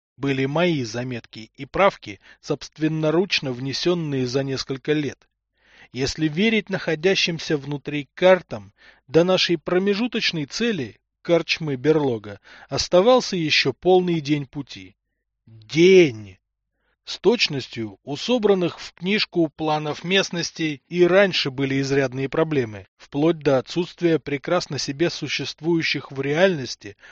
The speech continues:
полноводных рек. Но вот чтобы настолько масштаб исказить, это прямо рекорд. Точно берлога. Из всех моих зарубежников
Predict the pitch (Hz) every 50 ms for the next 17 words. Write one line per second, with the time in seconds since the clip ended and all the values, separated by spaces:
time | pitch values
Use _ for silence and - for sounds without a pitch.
0 | - _ - - 151 160 160 160 165 165 160 170 180 175 156 170 170 - - -
1 | 175 165 147 120 - _ - _ _ _ _ _ _ - - - _ - 147 156
2 | 151 151 160 156 - - - 151 143 151 147 151 143 - - - 156 147 135 -
3 | 151 139 139 135 127 - - - - 202 233 - - 170 - - - 139 127 117
4 | 110 107 _ - _ _ _ _ _ - 135 131 - 135 - - 147 151 151 156
5 | 165 160 175 190 - - 147 127 113 - _ _ _ _ _ _ _ _ _ _
6 | _ _ _ - 135 156 185 185 - - 185 180 165 143 143 151 143 143 135 127
7 | 113 101 98 90 87 87 90 _ _ _ _ _ _ _ _ _ _ _ _ _
8 | _ _ _ _ _ - 151 151 143 - - - - 220 240 233 - - 147 147
9 | 151 180 226 226 - - - 151 151 143 143 147 139 139 135 135 160 202 208 190
10 | 151 143 123 - 101 98 - -